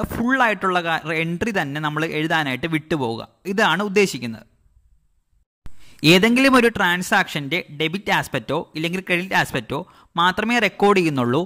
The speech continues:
മറ്റേ ഒരു ആസ്പെക്റ്റ് വിട്ടുപോവുകയാണ് ചെയ്യുന്നതെങ്കിൽ അതിനെയാണ് നമ്മൾ പാർഷ്യൽ ഒമീഷൻ എന്ന് പറയുന്നത്. എന്നാൽ ടോട്ടൽ ഒമീഷനിൽ ആ entire എൻട്രി തന്നെ എഴുതാനായിട്ട് വിട്ടുപോവുകയാണ് ചെയ്യുന്നത്. ഈ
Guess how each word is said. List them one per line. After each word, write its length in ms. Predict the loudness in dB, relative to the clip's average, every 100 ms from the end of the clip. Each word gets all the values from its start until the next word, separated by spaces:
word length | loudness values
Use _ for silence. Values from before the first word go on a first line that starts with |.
| -4 _ _ 0
മറ്റേ 340 | 0 2 2
ഒരു 160 | 4 4 2
ആസ്പെക്റ്റ് 460 | 0 -8 -6 -4 -6 -8 _ _
വിട്ടുപോവുകയാണ് 760 | -4 -2 0 2 2 2 -2 -4
ചെയ്യുന്നതെങ്കിൽ 560 | -4 -6 -6 -8 -8 -10 -8
അതിനെയാണ് 480 | -8 -4 -2 -2 -2
നമ്മൾ 260 | -4 -6
പാർഷ്യൽ 540 | -2 0 2 0 -2 -4
ഒമീഷൻ 340 | -4 -6 -6
എന്ന് 140 | -4
പറയുന്നത്. 460 | 0 0 0 -4 -12 _ _ _ _ _ _ _ _ _ -14 -14 -14 -20 -20 2
എന്നാൽ 320 | 4 6 4 2 -4 0
ടോട്ടൽ 320 | 0 2 2 2
ഒമീഷനിൽ 500 | 0 -2 -4 -4 -4 -6 -10 -18 0 2
ആ 20 | 2 0 -4
entire 380 | -4 -2 0 -2
എൻട്രി 280 | -2 -2 -2 0
തന്നെ 280 | -2 -4 -8 _ _ -6
എഴുതാനായിട്ട് 680 | -2 0 2 2 0 -2
വിട്ടുപോവുകയാണ് 800 | -2 0 0 0 0 -2 -4 -6
ചെയ്യുന്നത്. 380 | -8 -10 -12 -18 _ _ _ _ _ _ -16 -14 -16 -20 -12
ഈ 20 | 2